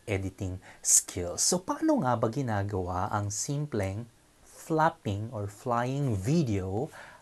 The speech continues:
para may katuwaan sa TikTok? Yan ang pag-uusapan natin ngayon dito sa Sir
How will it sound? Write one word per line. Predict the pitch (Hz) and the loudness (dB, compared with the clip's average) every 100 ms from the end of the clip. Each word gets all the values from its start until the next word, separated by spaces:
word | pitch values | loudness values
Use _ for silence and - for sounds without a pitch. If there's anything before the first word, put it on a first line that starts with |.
| _ _ _ | _ _ _
para | 262 247 107 101 143 190 - - | 8 8 4 0 -4 -6 -14 -4
may | 101 | -2
katuwaan | 117 156 151 143 95 - 98 | 0 -4 -4 -4 -4 -4 -6
sa | 113 | -4
TikTok? | 156 - 208 - 127 107 - - - - | -6 -4 -6 -4 -2 -2 -4 -12 -18 -4
Yan | 104 120 | 2 2
ang | 113 | 2
pag-uusapan | 107 95 101 - - 98 98 95 | -2 -4 -4 -6 -6 -6 -6 -6
natin | 92 98 92 | -8 -8 -8
ngayon | 95 113 220 190 | -4 2 2 2
dito | 113 151 160 135 | 0 -4 -4 -4
sa | - | -4
Sir | 110 - 190 220 | -4 2 4 4